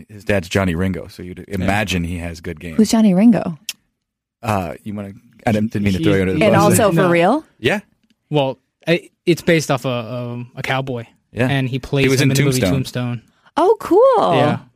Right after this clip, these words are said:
Speaker 2: Oh, that's
Speaker 3: That's
Speaker 2: fun.
Speaker 3: yeah.
Speaker 1: Tombstone.
Speaker 3: He was kind of the bad guy in that movie.
Speaker 1: Terminator,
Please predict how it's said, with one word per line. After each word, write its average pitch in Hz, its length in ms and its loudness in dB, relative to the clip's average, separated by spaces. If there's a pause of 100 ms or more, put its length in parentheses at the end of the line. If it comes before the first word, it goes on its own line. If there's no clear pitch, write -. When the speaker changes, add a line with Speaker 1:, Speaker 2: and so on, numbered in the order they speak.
(140)
Speaker 2:
Oh, 247 100 2
that's 311 200 0
Speaker 3:
That's 139 140 4
Speaker 2:
fun. 165 280 4
Speaker 3:
yeah. 269 100 6
Speaker 1:
Tombstone. 127 520 2
Speaker 3:
He 127 60 0
was 143 100 -2
kind 151 140 -2
of 135 40 -2
the 135 60 -2
bad 120 220 0
guy 113 140 -4
in 120 80 -4
that 117 140 -4
movie. 117 240 -6
Speaker 1:
Terminator, 113 680 0